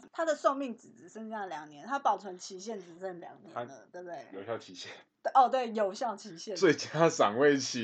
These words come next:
Speaker 1: <laughs> 对，对，对，对。
Speaker 2: 对啊，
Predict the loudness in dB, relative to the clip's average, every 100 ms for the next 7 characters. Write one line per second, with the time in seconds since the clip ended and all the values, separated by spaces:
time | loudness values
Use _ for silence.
0 | -4 -2 4 6 6 2 0 2 -2 -2
1 | -10 -8 -8 -8 -6 -4 -4 -6 -6 -8
2 | -6 -6 -6 -6 -6 -8 -12 -18 -10 -8
3 | -6 -8 -12